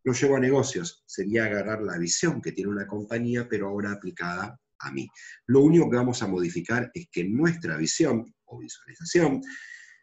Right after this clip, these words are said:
vamos a tomar el tiempo como presente y ya consumado. El tiempo verbal va a estar en presente y ya consumado, o sea, ya logré ese objetivo, ya estoy trabajando en el rol de visitador médico en un importante laboratorio, estoy feliz con mi presente,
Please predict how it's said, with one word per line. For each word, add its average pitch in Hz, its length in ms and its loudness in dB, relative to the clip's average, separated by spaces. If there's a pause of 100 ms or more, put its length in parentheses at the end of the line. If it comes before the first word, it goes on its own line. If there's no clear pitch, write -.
(680)
vamos 147 300 2
a 139 80 -4
tomar 123 440 2
el 101 220 -2
tiempo 104 1200 0
como 87 260 -12
presente 107 520 -2
y - 20 -4
ya 92 200 -6
consumado. 78 560 -6 (260)
El - 60 -20
tiempo 80 300 -8
verbal 143 380 2
va 131 60 0
a - 40 -6
estar 92 240 -6
en 104 120 -6
presente 131 420 -2
y 113 40 -4
ya - 160 -6
consumado, 76 580 -10
o - 20 -16
sea, 80 160 -10
ya 120 180 -2
logré 95 360 0
ese 82 220 -2
objetivo, - 500 -20 (100)
ya 127 80 -4
estoy 170 240 -12
trabajando 90 760 -8 (400)
en 98 140 -4
el 87 100 -4
rol 90 160 -4
de 85 80 -4
visitador 80 440 -8
médico 82 440 -4
en 80 60 -6
un 80 80 -2
importante 80 540 -10
laboratorio, 85 680 -6
estoy 78 220 -16
feliz 76 260 -12
con - 140 -20
mi 71 80 -14
presente, 107 520 -6